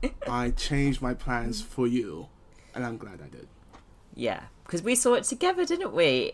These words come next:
Speaker 1: We
Speaker 2: And
Speaker 1: did.
Speaker 2: was it, like, half nine A M
Speaker 1: It
Speaker 2: on a
Speaker 1: was.
Speaker 2: Wednesday morning?
Speaker 1: Yeah.
Speaker 2: I was very tired because my train from Manchester was at, like, five fifty A M. Um,
Speaker 1: Jeez.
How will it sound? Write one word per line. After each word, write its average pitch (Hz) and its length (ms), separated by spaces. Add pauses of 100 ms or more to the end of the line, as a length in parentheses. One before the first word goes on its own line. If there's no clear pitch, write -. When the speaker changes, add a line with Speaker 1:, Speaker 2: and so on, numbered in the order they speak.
Speaker 1:
We 127 140
Speaker 2:
And 160 160
Speaker 1:
did. - 180
Speaker 2:
was 180 160
it, 160 100
like, 175 240
half 180 400
nine 180 460
A 175 180
M 180 400 (360)
Speaker 1:
It 135 100
Speaker 2:
on 139 240
a 143 60
Speaker 1:
was. 127 60
Speaker 2:
Wednesday 165 480
morning? 165 600 (140)
Speaker 1:
Yeah. 131 220
Speaker 2:
I 175 80
was 170 100
very 175 260
tired 156 400
because - 280
my 151 120
train 139 300
from 139 140
Manchester 127 520
was 117 160
at, 110 100
like, 110 360 (580)
five 120 340
fifty 117 640
A 120 200
M. 104 340 (320)
Um, 117 340
Speaker 1:
Jeez. 123 200